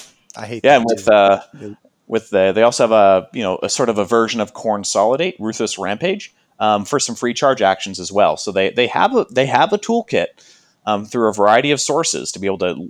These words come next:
Speaker 2: leverage operatives that have two fight actions, and a, and a savvy player, um, will try to leverage that and, you know, sort of use the frenzy to get more mileage out of 'em. And the counterplay means you gotta, <laughs> you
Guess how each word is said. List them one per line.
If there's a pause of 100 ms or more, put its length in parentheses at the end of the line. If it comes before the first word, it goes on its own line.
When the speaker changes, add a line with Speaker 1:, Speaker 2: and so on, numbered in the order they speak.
Speaker 2:
leverage
operatives
that
have
two
fight
actions,
and
a,
and
a
savvy
player, (360)
um,
will
try
to
leverage
that
and,
you
know,
sort
of (320)
use
the
frenzy
to
get
more
mileage
out
of
'em. (380)
And
the
counterplay
means
you
gotta,
<laughs>
you